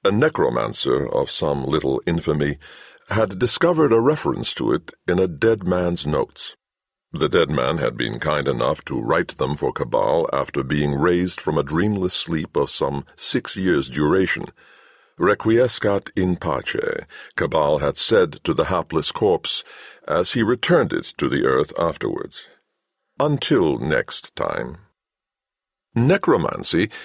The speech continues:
is not a popular practice, specifically amongst those who do not practice it.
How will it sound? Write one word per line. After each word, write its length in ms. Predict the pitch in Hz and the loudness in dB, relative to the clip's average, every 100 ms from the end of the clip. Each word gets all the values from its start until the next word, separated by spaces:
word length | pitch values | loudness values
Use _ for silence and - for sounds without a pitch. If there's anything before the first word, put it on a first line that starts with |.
| - - | -18 -2
is 220 | 135 135 139 | 2 4 4
not 200 | 170 180 | 4 2
a 100 | 165 | 0
popular 580 | - 120 - 73 69 | 0 0 2 2 2
practice, 600 | - 69 55 - 127 - - _ - | 0 -2 -2 -2 -2 -2 -8 _ -6
specifically 720 | - 123 - 143 117 80 76 | -2 0 2 2 2 2 4
amongst 520 | 107 78 80 - 80 | 4 2 -2 -6 -2
those 380 | 85 80 78 - | 2 2 2 -2
who 340 | 92 78 76 | 0 0 0
do 200 | 73 92 | -2 0
not 300 | 85 80 78 | 2 0 -2
practice 440 | - 113 - - - | -2 -2 -2 -4 -4
it. 200 | - | -6